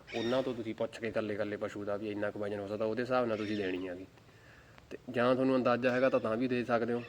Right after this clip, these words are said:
ਮਾੜਾ ਮੋਟਾ ਵੱਧ ਘੱਟ ਤਾਂ ਕੋਈ ਨਹੀਂ ਹੁੰਦਾ, ਪਰ ਜ਼ਿਆਦਾ ਨਾ ਫਰਕ ਪਵੇ। ਵੈਸੇ ਇਹ ਸੇਫ ਆ ਗਈ, ਨੁਕਸਾਨ ਇਹਦਾ ਕੋਈ ਨਹੀਂ ਹੈਗਾ ਤੇ ਆਪਾਂ ਅੰਦਾਜ਼ੇ ਨਾਲ ਹੀ ਦੇ ਰਹੇ ਹਾਂਗੇ। ਤੇ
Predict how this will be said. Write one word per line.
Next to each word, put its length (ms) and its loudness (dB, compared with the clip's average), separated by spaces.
ਮਾੜਾ 220 8
ਮੋਟਾ 240 6
ਵੱਧ 200 4
ਘੱਟ 220 4
ਤਾਂ 120 2
ਕੋਈ 200 2
ਨਹੀਂ 100 0
ਹੁੰਦਾ, 180 2
ਪਰ 200 2
ਜ਼ਿਆਦਾ 320 2
ਨਾ 100 4
ਫਰਕ 240 -4
ਪਵੇ। 260 -4
ਵੈਸੇ 240 0
ਇਹ 120 0
ਸੇਫ 340 -4
ਆ 80 6
ਗਈ, 140 -2
ਨੁਕਸਾਨ 380 2
ਇਹਦਾ 140 2
ਕੋਈ 200 0
ਨਹੀਂ 140 -6
ਹੈਗਾ 300 -6
ਤੇ 80 -4
ਆਪਾਂ 300 0
ਅੰਦਾਜ਼ੇ 360 2
ਨਾਲ 140 2
ਹੀ 60 2
ਦੇ 200 0
ਰਹੇ 240 -6
ਹਾਂਗੇ। 180 -10
ਤੇ 500 0